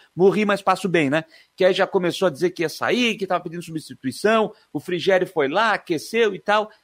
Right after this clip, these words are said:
aí ele ficou no jogo. Aí ele ficou no jogo. Aí depois foi, aí depois que fez um a zero, aí cai um daqui, cai outro de lá e o árbitro foi deixando, foi deixando. Ele deu só quatro minutos de acréscimo no primeiro tempo, o que foi, é, é, um, um, um absurdo.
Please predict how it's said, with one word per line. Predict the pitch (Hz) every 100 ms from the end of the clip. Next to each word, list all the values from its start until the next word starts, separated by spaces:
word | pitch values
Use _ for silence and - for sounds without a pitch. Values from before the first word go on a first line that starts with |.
| -
aí | 180
ele | 208
ficou | 208 202 208
no | 208
jogo. | 156 151 95 85 _ _ _ -
Aí | 165
ele | 196 196
ficou | 190 196 196
no |
jogo. | 147 127 92 - _ _
Aí | 202 208
depois | 247 - 294 302 - _ _
foi, | 240 254 -
aí | 165
depois | 202 214 285
que | 277
fez | 233 214
um | 196
a | 156
zero, | 139 262 185 - -
aí | - 269
cai | - 214 202
um |
daqui, | 185 165 233 214
cai | - 185 185
outro | 190 175
de | 170
lá | 196
e | 240
o | 220
árbitro | 226 226 226
foi | 220
deixando, | 240 330 214 165 101 _ _ _
foi | 165
deixando. | 330 - 202 143 - _ -
Ele | 170 202
deu | 208
só | 208 240
quatro | - 240 247 220
minutos | 202 208 208 -
de |
acréscimo | 180 175 180 170 170
no | 165
primeiro | 151 156 135
tempo, | - 113 - _ _ _
o | 139
que | -
foi, | 165 190 208 - _ -
é, | 123 - 131
é, |
um, | 135 143 -
um, | 139 -
um | 147
absurdo. | 196 - 180 139 101